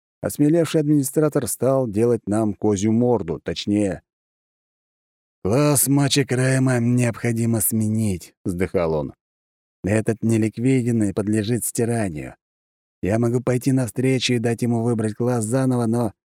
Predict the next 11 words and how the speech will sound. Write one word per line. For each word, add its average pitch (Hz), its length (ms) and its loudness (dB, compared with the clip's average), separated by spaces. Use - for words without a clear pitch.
«Мне 98 280 2
нужен 151 260 4
класс, 175 240 2
позволяющий 165 560 2
мне 160 240 4
раздваиваться», 143 920 0
твердо 87 300 0
сказал 85 300 -4
я. 71 180 -8
«Или 185 220 2
расстраиваться. 147 1080 0